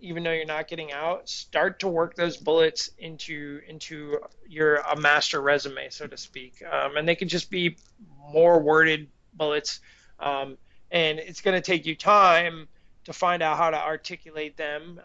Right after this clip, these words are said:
um, especially if you don't know what industry you're going to, but you'll have those bullets there and you can continue to play with them. I mean, I spent, when I transitioned, I spent too much time playing with resume bullets, um, because I hadn't planned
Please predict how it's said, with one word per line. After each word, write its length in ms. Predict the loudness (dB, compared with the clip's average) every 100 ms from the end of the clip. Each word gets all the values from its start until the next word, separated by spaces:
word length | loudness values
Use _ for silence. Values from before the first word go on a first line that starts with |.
| -8
um, 220 | -8 -10
especially 720 | -12 -8 -8 -6 -8 -8 -10
if 200 | -14 -14
you 60 | -6
don't 160 | -4
know 100 | -4
what 140 | -2 -2
industry 400 | -2 -6 -8 -12
you're 80 |
going 260 | -4 -4 -4
to, 160 | -8 -12
but 180 | -10 -4
you'll 100 | 2
have 280 | 6 6 6
those 200 | 4 4
bullets 440 | 0 0 0 -2
there 420 | 2 6 6 4 0
and 140 | -4 -6
you 100 | -12
can 140 | -18
continue 420 | -20 -18 -16 -16
to 60 | -10
play 240 | 0 2
with 100 | 2
them. 140 | -2 -10
I 60 |
mean, 180 | -12 -2
I 140 | 0 0
spent, 360 | -2 -2 -2
when 100 | -2
I 80 | -2
transitioned, 600 | -2 -10 -10 -14 -14 -18 -20 -20 -20 -20 _ 2
I 140 | 2
spent 380 | 4 2 0 -2 -20 -4
too 180 | 2 6
much 320 | 6 4 0
time 340 | 0 0 0
playing 320 | 0 0 0 -2
with 100 | 0
resume 480 | 2 2 0 -4
bullets, 600 | -6 -6 -4 -4 -4 -8 -12 -20 -20 -8
um, 460 | -4 -2 -4 -8 -20 _ -20
because 340 | -2 -2 2
I 80 | 2
hadn't 400 | 4 2 0 -16
planned 560 | -6 -2 0 -2 -6